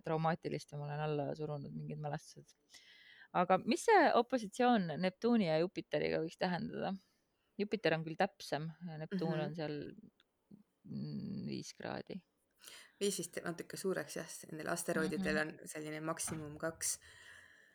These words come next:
Speaker 2: Äh, Jupiteriga siis, no Jupiter muidugi võimendab. <laughs> Äh,
Speaker 1: <laughs>
Speaker 2: aga siis Jupiter järelikult, jah, Jupiter on su neljandas majas, nii et, äh, see muidugi võimendab,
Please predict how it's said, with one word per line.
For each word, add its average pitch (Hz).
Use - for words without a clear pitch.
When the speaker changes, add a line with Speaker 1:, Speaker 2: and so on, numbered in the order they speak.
Speaker 2:
Äh, 233
Jupiteriga 214
siis, 185
no 208
Jupiter 240
muidugi 190
võimendab. 202
<laughs> 196
Äh, 170
Speaker 1:
<laughs> -
Speaker 2:
aga 180
siis -
Jupiter 220
järelikult, 175
jah, 185
Jupiter 196
on 170
su 175
neljandas 175
majas, 160
nii 156
et, -
äh, 151
see -
muidugi 190
võimendab, 190